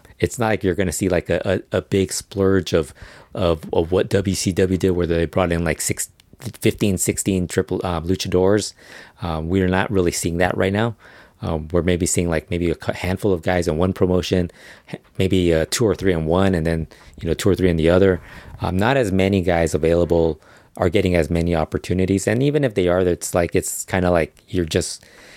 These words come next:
it's just, like, a weird situation right now. But, um, I, you know,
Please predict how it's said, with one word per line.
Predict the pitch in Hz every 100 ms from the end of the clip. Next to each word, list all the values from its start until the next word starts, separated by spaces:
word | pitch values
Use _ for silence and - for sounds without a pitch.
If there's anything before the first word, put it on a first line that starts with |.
| -
it's | - 78
just, | - 95 -
like, | 92
a | 87
weird | 80 87 87
situation | - 92 - 82 82 -
right | 85 80
now. | - 80
But, | 80 82 82
um, | 80 78 - - - - - - _ _
I, | - - - - _
you | 101
know, | 92